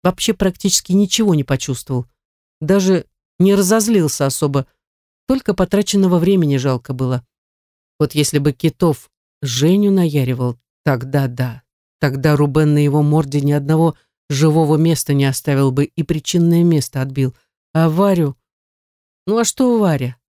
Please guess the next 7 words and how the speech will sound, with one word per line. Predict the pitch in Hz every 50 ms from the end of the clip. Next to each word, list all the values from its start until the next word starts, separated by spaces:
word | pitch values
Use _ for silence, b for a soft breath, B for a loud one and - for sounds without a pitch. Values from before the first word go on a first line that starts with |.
| _ _ _ _ _ _ _ _ _ _ _
Красивая, | _ 160 160 160 151 - - - 220 226 196 190 190 180 165
умная | 160 185 202 190 175 160 151 143 135
девочка, | 127 123 135 165 170 151 147 - - - 151
но | 151 170
абсолютно | 170 - - - 196 202 214 190 -
ему | 185 185 185 180
безразличная. | 175 151 175 185 165 175 170 185 180 175 180 170 143 - - - 135 131 123 123